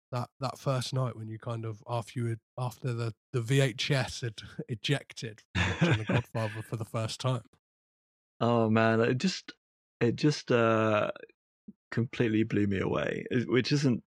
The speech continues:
Speaker 2: the most eloquent thing that I could say, I guess, but I,
Speaker 1: <laughs>
Speaker 2: it just, ju-, just left me completely reeling. I think, um, I rewatched the film again last night, and well, I just tweeted out something to the effect of, like, there,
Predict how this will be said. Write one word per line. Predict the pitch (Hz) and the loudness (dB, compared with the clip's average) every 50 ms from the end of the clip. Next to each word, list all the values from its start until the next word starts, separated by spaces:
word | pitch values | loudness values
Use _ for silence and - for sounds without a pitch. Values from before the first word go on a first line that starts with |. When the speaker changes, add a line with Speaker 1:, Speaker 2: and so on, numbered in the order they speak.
| - | -2
Speaker 2:
the | - - | 0 0
most | - 65 - - - | 0 0 0 0 0
eloquent | - - - - - - - | 0 0 0 -2 -4 -6 -4
thing | - - - - - - 127 - _ _ _ _ _ _ _ _ - - - | -2 -4 -4 -4 -4 -8 -12 -14 _ _ _ _ _ _ _ _ -20 -12 -6
that | - 107 | -6 -4
I | 87 92 | -4 -4
could | - - 104 | -4 -4 -2
say, | - - | -2 0
I | - - - - | 0 2 0 0
guess, | - - - 123 - - | 0 0 -2 -2 -4 -4
but | - 151 131 113 113 - - - - 147 - - | -2 -2 0 0 0 -2 -4 -6 -10 -8 0 4
I, | 240 220 - - 226 220 - - 233 - | 4 6 8 8 8 8 8 6 2 0
Speaker 1:
<laughs> | |
Speaker 2:
it | - 180 147 139 135 127 | -2 -2 0 2 2 2
just, | 127 160 160 - - | 4 4 2 4 6
ju-, | - 190 170 | 8 8 8
just | 156 139 175 170 - | 8 6 4 6 6
left | 214 175 - | 6 6 6
me | 180 160 | 4 4
completely | - 151 123 127 123 104 120 113 | 4 4 2 2 2 4 4 4
reeling. | 107 113 120 117 104 95 76 69 | 6 6 6 6 6 4 2 2
I | 71 82 | 2 0
think, | 113 - 160 151 135 - - - - _ _ - | 4 4 6 6 4 2 0 -6 -16 _ _ -2
um, | - 113 110 110 110 110 110 113 120 - _ - | 0 2 4 4 4 4 2 2 -2 -6 _ 2
I | 127 | 4
rewatched | 120 127 143 151 156 135 - - | 6 8 8 8 6 4 2 0
the | 113 | -4
film | - - 113 107 101 101 | 0 2 2 4 4 4
again | 104 101 104 101 104 101 101 101 98 98 - - _ _ - - | 4 4 2 2 2 2 2 2 0 0 -2 -6 _ _ -10 -4
last | - 107 107 107 107 104 - - | -2 0 2 2 2 0 -2 -2
night, | - - - - - - _ _ | -2 -2 -2 -2 -4 -8 _ _
and | - 107 101 101 101 - 104 - - - - - - - - - - - - - - - - - - 110 - _ - | -4 -2 -2 0 -2 -2 -4 -6 -8 -10 -14 -20 -20 -20 -20 -20 -18 -16 -14 -14 -16 -16 -18 -18 -20 -20 -12 _ 2
well, | 123 120 120 - - | 4 4 4 4 2
I | - | 0
just | 117 135 127 | 0 0 2
tweeted | - - 165 131 123 123 | 4 6 6 8 8 8
out | 117 113 113 113 113 107 - - - | 8 8 8 8 6 6 2 0 -6
something | - - 120 - - 110 | -4 0 0 0 0 -2
to | - - | 0 2
the | 117 | 2
effect | 113 - - 104 - - - 110 | 4 6 4 2 2 2 0 0
of, | 98 95 | 2 2
like, | 104 98 104 | 2 4 4
there, | 117 117 110 | 4 4 2